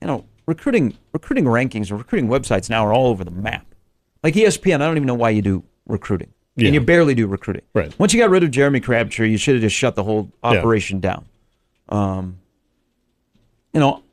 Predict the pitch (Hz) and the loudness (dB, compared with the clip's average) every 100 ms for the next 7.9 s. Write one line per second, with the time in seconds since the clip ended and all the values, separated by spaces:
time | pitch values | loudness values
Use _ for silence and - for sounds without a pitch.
0 | _ - 190 202 - 165 175 180 156 - | _ 0 2 2 0 2 4 4 2 0
1 | - 156 151 143 135 - _ _ _ _ | 0 4 6 4 0 -8 _ _ _ _
2 | _ _ _ _ _ _ _ _ - 95 | _ _ _ _ _ _ _ _ -10 -6
3 | 95 - 117 - 117 110 - 120 123 117 | -6 -4 -4 0 0 -2 -2 -2 2 2
4 | 117 139 135 123 143 147 156 156 165 160 | 2 0 -4 -4 -4 -2 0 -2 -4 -10
5 | _ _ _ _ _ _ _ 90 92 92 | _ _ _ _ _ _ _ -10 -8 -8
6 | - _ _ _ 139 107 113 143 151 147 | -12 _ _ _ -4 0 2 2 2 -2
7 | - 151 135 127 135 - 117 120 131 | -2 0 0 0 0 0 2 0 -2